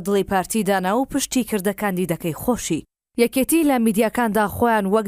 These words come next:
دژی مەسرور بارزانی نیشان دەدەن، لە حکوومەتیش پشتگیری هەژماری منی مەسرور بارزانی دەکەن و بانکەکانی خۆیان لە پرۆژەکە بەشداری پێ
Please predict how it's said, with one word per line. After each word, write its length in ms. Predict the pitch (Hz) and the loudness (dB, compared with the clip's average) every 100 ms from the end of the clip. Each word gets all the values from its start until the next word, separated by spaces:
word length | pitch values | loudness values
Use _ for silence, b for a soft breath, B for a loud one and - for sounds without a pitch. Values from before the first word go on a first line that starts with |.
| 185 | 0
دژی 220 | 208 240 214 | 2 2 2
مەسرور 260 | - 226 | 2 0
بارزانی 460 | 170 190 175 190 185 | 0 0 0 0 0
نیشان 320 | 170 - 233 | 0 0 0
دەدەن، 240 | 165 160 135 - | 0 -2 -4 -8
لە 60 | - | -4
حکوومەتیش 520 | 170 - 202 190 202 | -4 0 0 0 -2
پشتگیری 540 | - 202 165 185 214 233 | 0 -2 0 0 2 2
هەژماری 380 | 247 202 220 196 | 0 0 0 0
منی 200 | 196 185 | -2 -2
مەسرور 240 | 175 - 196 | 0 0 0
بارزانی 380 | 180 165 185 175 170 | 0 0 -2 0 -2
دەکەن 240 | - 196 220 | 0 0 0
و 100 | 262 - _ _ 175 | 0 -6 _ _ 2
بانکەکانی 640 | 214 190 202 214 190 160 | 2 2 -2 -2 -2 -2
خۆیان 260 | - 262 262 240 | 0 2 2 2
لە 60 | - | 0
پرۆژەکە 460 | 214 208 185 - 185 | 0 0 0 -2 -2
بەشداری 400 | 170 170 156 147 | 0 0 -2 -2
پێ 100 | 156 | -6